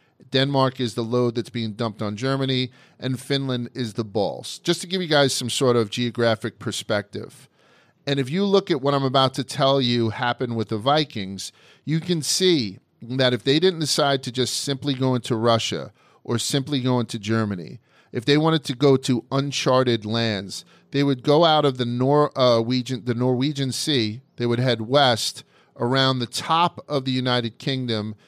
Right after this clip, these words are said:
and down into Scotland and Ireland. And then they continued even further south around the edge of the United Kingdom, around the edge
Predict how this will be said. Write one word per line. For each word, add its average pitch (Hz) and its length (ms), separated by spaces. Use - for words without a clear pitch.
and 127 160
down 127 320
into 120 220
Scotland 113 640
and 101 220
Ireland. 98 560
And 127 180
then 131 120
they 127 120
continued 135 640
even 117 220
further 175 420
south 113 540
around 123 320
the 117 220
edge 127 280
of 123 60
the 113 80
United 107 460
Kingdom, 104 360
around 104 200
the 101 180
edge 120 340